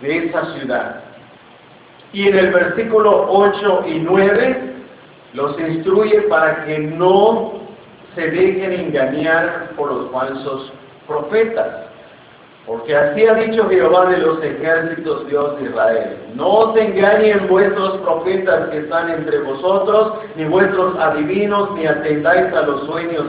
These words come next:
que soñáis. Porque fal-, falsamente os profetizan ellos en mi nombre. No los envié,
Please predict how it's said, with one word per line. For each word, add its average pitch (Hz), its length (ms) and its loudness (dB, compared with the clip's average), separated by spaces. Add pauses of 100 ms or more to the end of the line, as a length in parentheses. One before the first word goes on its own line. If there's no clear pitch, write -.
que 127 160 -6
soñáis. 127 520 -6 (540)
Porque 123 300 -4
fal-, 196 540 2 (140)
falsamente 220 920 2
os 190 140 2
profetizan 170 720 -2
ellos 185 480 0
en 156 160 -4
mi 143 80 -8
nombre. 165 880 -2
No 196 180 2
los 220 240 2
envié, 196 840 0